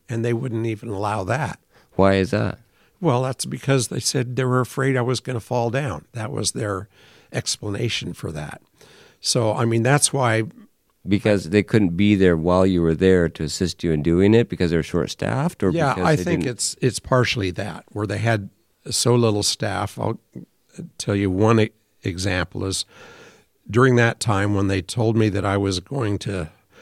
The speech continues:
Speaker 1: pass away very shortly, my brother came down to see me, and he's a dentist as well from up in,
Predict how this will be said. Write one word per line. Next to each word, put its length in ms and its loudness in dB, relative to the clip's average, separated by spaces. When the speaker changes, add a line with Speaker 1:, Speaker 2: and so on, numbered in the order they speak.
Speaker 1:
pass 380 0
away 340 2
very 300 0
shortly, 480 -2
my 180 -2
brother 380 4
came 300 -6
down 260 -8
to 80 -6
see 240 -2
me, 180 -4
and 140 -2
he's 240 0
a 60 -4
dentist 440 -4
as 160 -6
well 240 -6
from 240 -4
up 180 -6
in, 260 -8